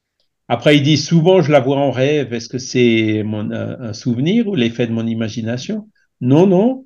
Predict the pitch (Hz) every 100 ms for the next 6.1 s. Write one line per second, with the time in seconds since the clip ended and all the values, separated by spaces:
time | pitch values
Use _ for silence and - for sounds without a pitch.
0 | _ - - 113 160 214 196 190 196 175
1 | 147 143 175 135 143 - 143 131 131 117
2 | 117 113 - 190 202 156 123 117 120 -
3 | 190 175 - 143 135 135 113 107 117 _
4 | _ _ _ _ _ _ _ _ _ _
5 | _ 123 175 156 123 151 143 143 143 139
6 | -